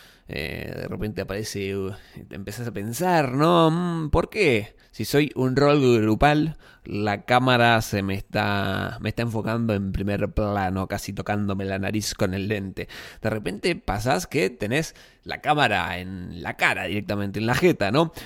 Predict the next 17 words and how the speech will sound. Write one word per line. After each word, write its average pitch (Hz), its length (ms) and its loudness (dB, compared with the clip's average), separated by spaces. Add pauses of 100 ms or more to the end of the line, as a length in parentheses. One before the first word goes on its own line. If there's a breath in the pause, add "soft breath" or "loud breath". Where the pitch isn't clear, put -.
(180 loud breath)
Y 110 160 -2
vos 127 200 4
estabas 135 300 2
filmando 123 380 0
por 104 140 0
un 113 120 -4
rol 127 280 2
grupal, 113 380 4
por 98 140 0
ejemplo. 95 440 -8 (540)
Entonces 151 280 -4
terminás 139 400 0
el 135 160 2
rodaje, 170 600 4 (160)
pasa 117 260 2
el 131 100 0
mes 160 480 -4